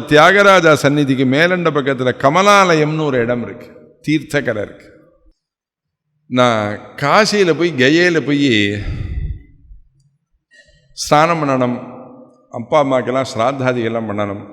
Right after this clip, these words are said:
அப்படின்னு ஆசைப்பட்டு, இந்த கயைக்கு எப்படி போகணும், என்னென்ன பூஜை பண்ணணும், எதெல்லாம் ஆராதிக்கணும்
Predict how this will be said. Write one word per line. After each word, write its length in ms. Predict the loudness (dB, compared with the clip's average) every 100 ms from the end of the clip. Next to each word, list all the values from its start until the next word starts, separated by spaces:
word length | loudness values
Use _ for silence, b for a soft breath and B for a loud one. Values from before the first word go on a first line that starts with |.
| -20 -20 _
அப்படின்னு 360 | -12 -6 -4 -4
ஆசைப்பட்டு, 600 | -6 -6 -6 -6 -6 -8 -8 -18 -20 -20 -20 -20 _ -20 -20 -20 _ _ _ _ _ _ _ -20 _ _ -8
இந்த 100 | -4
கயைக்கு 440 | 0 2 2 0 -4
எப்படி 240 | -2 -4 -4
போகணும், 480 | -2 -2 -2 -4 -8 -16 -18 -4
என்னென்ன 320 | -2 0 -2
பூஜை 260 | -4 -4 -4
பண்ணணும், 460 | -2 -2 -2 -4 -6 -14 -20 -20 -20 -20 -20 -16 -6
எதெல்லாம் 580 | -2 0 0 0 -2 -4 -12 -12 -4
ஆராதிக்கணும் 720 | -2 0 -2 -2 -4 -4